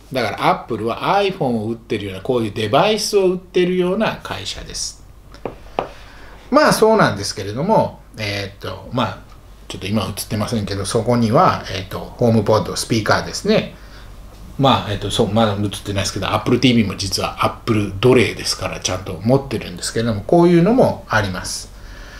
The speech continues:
で、こういった製品、こういうAppleの製品の中には、Appleのチッ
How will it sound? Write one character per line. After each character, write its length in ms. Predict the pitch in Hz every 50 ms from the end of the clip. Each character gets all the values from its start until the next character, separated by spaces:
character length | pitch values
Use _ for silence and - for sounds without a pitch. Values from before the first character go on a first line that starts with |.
| - - - - - - - - -
で、 300 | 226 240 190 - - -
こ 200 | - - 247 262
う 60 | 285
い 40 | 277
っ 20 | 277
た 140 | - 262
製 240 | 254 - 254 247 233
品、 240 | 233 208 165 127 -
こ 160 | - - 214
う 60 | 226
い 60 | 240 226
う 120 | 202 185
Apple 340 | 185 214 233 - - 208 165
の 100 | 127 113
製 240 | - - 160 156 151
品 140 | 160 160
の 100 | 156 151
中 260 | 143 143 143 139 123 107
に 100 | 110 120
は、 240 | 120 101 98 - - - - -
Apple 560 | - 185 226 233 - - - 175 151 - -
の 200 | 143 185 151 -
チ 220 | - - - 175 196
ッ 140 | 196 -